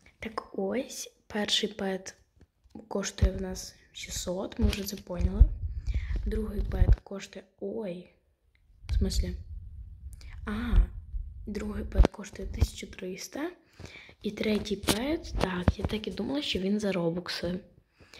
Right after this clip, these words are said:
Це левчик за робокси. Ну ладно.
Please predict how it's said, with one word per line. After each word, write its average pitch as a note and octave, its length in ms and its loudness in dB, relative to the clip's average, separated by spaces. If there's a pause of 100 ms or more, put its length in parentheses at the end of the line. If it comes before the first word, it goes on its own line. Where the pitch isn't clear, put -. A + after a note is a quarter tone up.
(220)
Це A3+ 280 -2
левчик G#3+ 580 -2
за - 240 -2
робокси. - 580 -4
Ну G#3+ 200 0
ладно. F3 340 -2